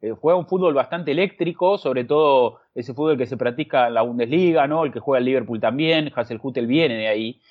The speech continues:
eh, pero que lógicamente carece de calidad. El Southampton no es un ju-, un, un equipo que tenga figuras. De hecho, al repasar el once, eh, que, que iba a enfrentar a Arsenal, no había, eh, grandes jugadores, ni mucho menos. Incluso,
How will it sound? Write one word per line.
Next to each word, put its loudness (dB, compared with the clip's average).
eh, 4
pero 4
que -4
lógicamente -2
carece 0
de -4
calidad. 0
El -4
Southampton -10
no -6
es -12
un -10
ju-, -8
un, -12
un -6
equipo -4
que -4
tenga -2
figuras. 0
De 0
hecho, 0
al 2
repasar 0
el 2
once, 0
eh, 0
que, 0
que 2
iba 4
a 0
enfrentar 0
a 4
Arsenal, -2
no 0
había, 2
eh, 0
grandes 0
jugadores, 2
ni -4
mucho -4
menos. -4
Incluso, 2